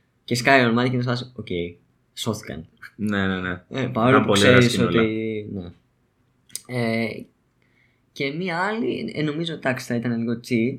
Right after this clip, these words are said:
Speaker 1: αλλά οκ. Η μάχη του Μπάγκο με του Μιντορίγια. Ε, νομίζω ότι είναι, πο-,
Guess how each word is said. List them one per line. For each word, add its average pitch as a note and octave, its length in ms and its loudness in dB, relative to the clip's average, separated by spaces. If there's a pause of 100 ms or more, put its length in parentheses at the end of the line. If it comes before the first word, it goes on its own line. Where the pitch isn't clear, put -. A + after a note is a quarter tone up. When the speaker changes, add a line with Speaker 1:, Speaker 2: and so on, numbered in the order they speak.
(120)
Speaker 1:
αλλά B2+ 500 -4
οκ. A2 200 -6 (600)
Η C#3+ 100 -4
μάχη C3+ 360 -2
του C3+ 220 -10
Μπάγκο A2+ 440 -2
με A2+ 140 -2
του G#2 480 -8
Μιντορίγια. G2+ 600 -8 (100)
Ε, - 100 -16
νομίζω G#2+ 360 -4
ότι G#2 120 -8
είναι, G2 400 -10
πο-, F2+ 220 -12